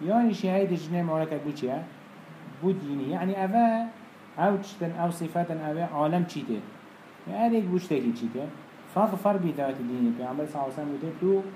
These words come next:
نچه بو خاطر مالی بینه، و بو خاطر جوانی بینه، و خاطر بنا مال بینه.» گفت: «بس احتکاکی یا چیه؟ خدا دینه.»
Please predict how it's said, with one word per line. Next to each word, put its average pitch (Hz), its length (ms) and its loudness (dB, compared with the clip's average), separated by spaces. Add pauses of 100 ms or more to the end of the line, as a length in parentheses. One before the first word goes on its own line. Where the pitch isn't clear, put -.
(460)
نچه 180 540 2 (180)
بو 143 140 -6
خاطر 151 300 0
مالی 139 320 0
بینه، 113 300 4 (420)
و 123 40 -4
بو 123 140 -4
خاطر 135 300 0
جوانی 123 480 0
بینه، 120 200 2
و 120 140 0
خاطر 123 260 0
بنا 127 200 -4
مال 117 220 2
بینه.» 117 240 0
گفت: 135 220 -6 (580)
«بس 165 180 -2
احتکاکی 143 560 -4
یا 185 280 2
چیه؟ 143 320 -2 (520)
خدا 127 200 -4
دینه.» 127 420 -2